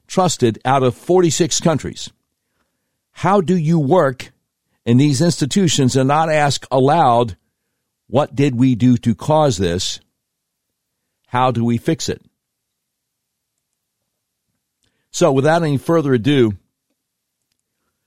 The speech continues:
let's get into part two of the press versus the president,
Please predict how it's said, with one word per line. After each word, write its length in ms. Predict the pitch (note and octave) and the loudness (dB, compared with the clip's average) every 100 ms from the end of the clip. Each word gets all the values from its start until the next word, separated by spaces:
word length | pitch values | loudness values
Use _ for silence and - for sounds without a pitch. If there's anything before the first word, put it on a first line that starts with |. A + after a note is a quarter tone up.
| _ A#2 | _ -4
let's 200 | C#3+ - | -4 0
get 180 | E3 | 0
into 560 | D#3 D3 - B2 A2+ G#2 _ _ _ _ _ _ _ _ - | 2 0 2 2 0 -4 _ _ _ _ _ _ _ _ -6
part 300 | D3 D#3+ - | -4 -4 0
two 300 | F3+ - - _ _ _ _ _ _ _ _ _ _ _ _ _ _ _ - | 0 0 -4 _ _ _ _ _ _ _ _ _ _ _ _ _ _ _ -8
of 180 | G2 | -6
the 80 | E2+ | -6
press 600 | - - C#3+ D#3+ - - - | -10 -2 0 0 -4 -10 -10
versus 380 | - B2+ - B2+ | -2 -2 -2 -4
the 120 | - | -6
president, 640 | - D3 C3+ G2+ F#2+ G2+ | -4 -2 0 -2 -4 -6